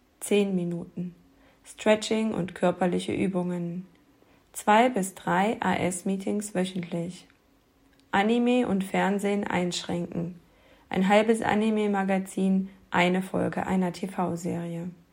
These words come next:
Meiner Sponsorin von den Fortschritten bei dieser Genesungsroutine berichten. Täglich. Drei Programmanrufe oder Textnachrichten. Täglich.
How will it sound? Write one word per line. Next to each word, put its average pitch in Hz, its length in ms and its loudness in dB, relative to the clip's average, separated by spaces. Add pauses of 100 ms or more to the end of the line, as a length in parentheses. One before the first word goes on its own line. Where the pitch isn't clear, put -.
(920)
Meiner 240 260 6
Sponsorin 233 720 2
von 214 180 0
den 202 160 2
Fortschritten 196 800 0
bei 190 140 4
dieser 196 320 0
Genesungsroutine 196 960 0
berichten. 185 720 -2 (440)
Täglich. 208 680 -2 (1400)
Drei 233 340 4
Programmanrufe 226 960 2
oder 262 260 4
Textnachrichten. 180 1200 -4 (460)
Täglich. 190 720 -2